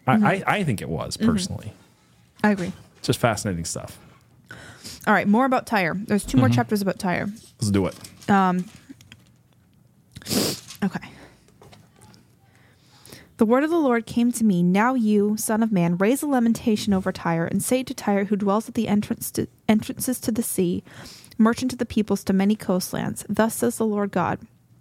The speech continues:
Speaker 2: 'O Tyre, you have said, "I am perfect in beauty." Your borders are in the heart of the seas.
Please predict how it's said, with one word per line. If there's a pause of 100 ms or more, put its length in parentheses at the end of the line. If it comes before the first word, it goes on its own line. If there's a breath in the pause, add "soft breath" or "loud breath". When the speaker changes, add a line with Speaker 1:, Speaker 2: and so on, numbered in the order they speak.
(420)
Speaker 2:
'O
Tyre,
you
have
said,
"I
am
perfect
in
beauty." (480 loud breath)
Your
borders
are
in
the (120)
heart
of
the
seas.